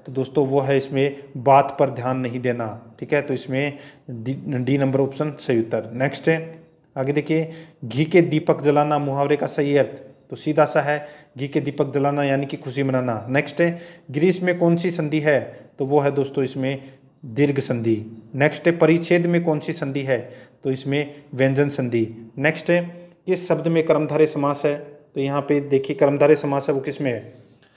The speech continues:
तो ये दोस्तों दुष्चरित्र में है। नेक्स्ट है हिंदी में कारक हैं, तो कितने कारक हैं?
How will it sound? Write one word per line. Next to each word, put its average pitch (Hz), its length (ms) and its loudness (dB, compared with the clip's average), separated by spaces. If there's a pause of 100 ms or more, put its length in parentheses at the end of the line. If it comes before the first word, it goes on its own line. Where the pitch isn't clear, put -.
(240)
तो 135 60 4
ये 139 200 6
दोस्तों 135 400 4 (400)
दुष्चरित्र 123 520 0
में 120 120 -2
है। 113 460 -6
नेक्स्ट 160 300 0
है 175 440 -2
हिंदी 156 260 2
में 170 260 2
कारक 143 300 2
हैं, 139 200 -2
तो 143 80 -6
कितने 170 260 -6
कारक 147 280 2
हैं? - 220 -14